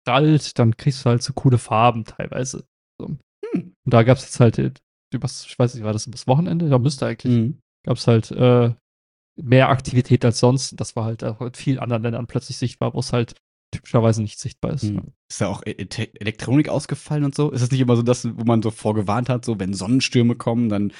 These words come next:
Speaker 2: fällt auf einmal die ganze Technik aus und solche Sachen? Hab ich mal irgendwo gelesen.
Speaker 1: Ich, war mir jetzt nicht bekannt, dass
Speaker 2: <laughs>
Speaker 1: also ich
Speaker 2: Weiß
Speaker 1: hab
Speaker 2: ich.
Speaker 1: nur irgendwo einen Tweet gehört, dass, äh, s-, die Starlink-Konstellation wohl noch ganz gut aushält,
Speaker 2: Mhm.
Speaker 1: obwohl die halt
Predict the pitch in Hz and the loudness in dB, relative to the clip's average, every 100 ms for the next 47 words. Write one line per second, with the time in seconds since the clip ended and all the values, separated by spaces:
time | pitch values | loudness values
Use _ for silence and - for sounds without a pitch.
0 | - _ - 113 107 - 104 98 104 107 | -20 _ -6 -4 -4 -4 -4 -2 -4 -6
1 | - 123 127 - 123 131 123 123 127 123 | -8 -4 -4 -4 -4 -6 -6 -6 -6 -6
2 | 120 - - - - 170 139 - - 135 | -8 -10 -12 -14 -8 -8 -6 -8 -10 -10
3 | - - - _ - 139 - 135 - - | -10 -12 -16 _ -4 -4 -4 -8 -8 -2
4 | 117 117 117 - 117 - - - - 113 | 0 4 2 2 -4 -6 -2 0 2 0
5 | - - - 113 110 113 123 - _ _ | -2 -2 0 2 2 0 -4 -14 _ _
6 | _ _ - 131 170 156 139 131 127 147 | _ _ 0 6 8 8 8 6 6 4
7 | 151 135 127 127 117 113 - - 113 107 | 6 8 8 8 2 0 -2 0 2 2
8 | - - - _ _ - 120 113 - - | 0 -8 -10 _ _ -4 -2 -2 -4 4
9 | 120 123 120 117 - 131 120 - 120 117 | 4 6 2 0 2 6 6 6 4 4
10 | - 123 120 107 113 110 113 107 - 113 | 6 8 8 6 8 8 8 4 4 2
11 | - - 147 - - 113 - 139 127 117 | 2 0 0 0 -2 -4 0 0 0 4
12 | 110 123 117 117 110 107 - | 8 8 8 4 6 4 2